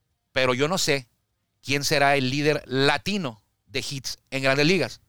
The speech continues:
O no latino. El,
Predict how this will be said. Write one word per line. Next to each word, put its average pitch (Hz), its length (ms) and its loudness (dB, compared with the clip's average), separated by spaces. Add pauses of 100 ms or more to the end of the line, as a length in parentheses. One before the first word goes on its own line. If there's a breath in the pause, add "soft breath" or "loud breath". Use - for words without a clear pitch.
(540)
O 139 140 -2
no 175 120 6
latino. 190 480 0 (800)
El, 160 420 2